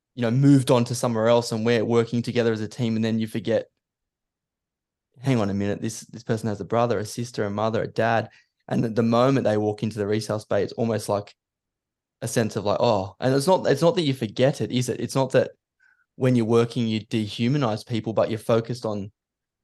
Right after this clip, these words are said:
you know, other things. So I love what you said then in terms of just, you know, almost ha-, having that voice in your head that, like, you know, every second that goes by is, is time to brain,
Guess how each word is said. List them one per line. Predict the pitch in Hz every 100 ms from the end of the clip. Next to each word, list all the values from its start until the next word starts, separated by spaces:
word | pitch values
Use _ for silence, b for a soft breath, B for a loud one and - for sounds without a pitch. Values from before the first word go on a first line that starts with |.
| _
you | -
know, | 123 113 - -
other | 123 120
things. | 110 139 131 117
So | 127
I | 117
love | 113 117 110
what | 104
you |
said | 107 107 104
then | 104
in | 101
terms | 104 113 104
of | 104
just, | 107 104 - _ _ _ _ _ _ _
you | 117
know, | 117 117
almost | 135 135 123 117 - - _ _ _ _ _ _ _ -
ha-, | 120
having | 110 123 120
that | 98
voice | 101 110 117
in |
your | 107
head | 113 107
that, | 107
like, | - 104 -
you | 101
know, | 101 - _ _ -
every | 113 117
second | 110 113 113
that | -
goes | 101 101
by | 110 98
is, | 104 - -
is | 117
time | - 120 110
to | 104
brain, | 113 95 104 151